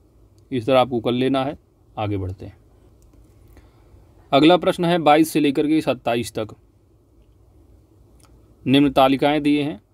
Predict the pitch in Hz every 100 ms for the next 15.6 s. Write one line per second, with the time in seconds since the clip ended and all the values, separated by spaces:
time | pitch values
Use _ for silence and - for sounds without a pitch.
0 | _ 120 117 143 131 127 127 143 139 139
1 | 139 - 139 131 139 135 131 127 123 113
2 | 120 123 143 - 131 139 127 131 131 131
3 | 139 127 - _ 123 117 117 131 123 143
4 | _ _ - - - _ _ _ _ _
5 | _ _ - 135 147 185 175 175 165 160
6 | 190 190 180 - 156 185 165 156 147 170
7 | 175 170 175 165 165 156 147 151 147 160
8 | 156 165 165 165 _ _ _ - 107 113
9 | 139 160 156 170 165 143 139 160 160 151
10 | 139 139 147 156 147 147 147 - 131 151
11 | 135 127 143 _ _ _ - 113 127 123
12 | 151 156 131 131 143 139 156 190 147 151
13 | 139 131 139 147 139 131 127 131 131 131
14 | 127 123 117 135 127 131 117 107 120 127
15 | 127 117 110 113 127